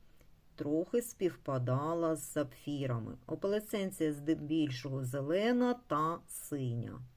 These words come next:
хоча подекуди є і інші кольори.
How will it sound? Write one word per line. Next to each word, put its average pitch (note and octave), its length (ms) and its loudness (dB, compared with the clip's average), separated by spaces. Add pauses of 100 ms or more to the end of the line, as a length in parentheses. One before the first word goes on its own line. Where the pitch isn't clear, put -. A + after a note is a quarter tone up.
(500)
хоча B3+ 260 0
подекуди F3 580 2
є D#3 400 0 (300)
і E3+ 100 -4
інші D3+ 540 -4
кольори. C3+ 600 0